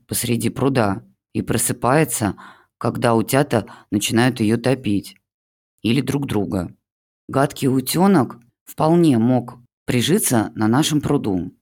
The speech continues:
без особых страданий. Приняли бы как родного. «Где утки?» уточнила я у бабули.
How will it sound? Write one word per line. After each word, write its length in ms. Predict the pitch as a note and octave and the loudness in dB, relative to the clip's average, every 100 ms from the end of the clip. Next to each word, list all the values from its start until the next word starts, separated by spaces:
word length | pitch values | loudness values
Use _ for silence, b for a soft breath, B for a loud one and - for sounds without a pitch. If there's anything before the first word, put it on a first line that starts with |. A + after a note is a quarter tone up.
| _ _ _ _ | _ _ _ _
без 180 | - A#2 | 0 2
особых 400 | A#2 - C#3+ C3 | 4 4 4 2
страданий. 720 | - B2 A#2+ A#2 G2 F2+ - - _ _ _ | 0 0 2 4 4 2 0 -10 _ _ _
Приняли 400 | - F#3 F#3 A#2+ | 2 6 6 6
бы 180 | - F#2+ | 2 -2
как 400 | - B2 E3 C3 | 0 0 0 0
родного. 680 | B2 A#2+ G#2 G#2 F#2+ F2+ A2 _ _ _ _ - | 0 2 2 2 0 -4 -8 _ _ _ _ -6
«Где 320 | B2 C3+ D3 | -6 0 4
утки?» 560 | C3 A#2 - - G2+ - _ _ | 4 2 -2 -10 -12 -12 _ _
уточнила 600 | A#2 A2+ G#2 - C3 C#3 | -4 -2 0 2 4 4
я 280 | A2 A2 A2 | 4 2 0
у 100 | A2 | 0
бабули. 600 | G#2+ A2 A2 G#2 G2 | -2 -2 -2 -6 -6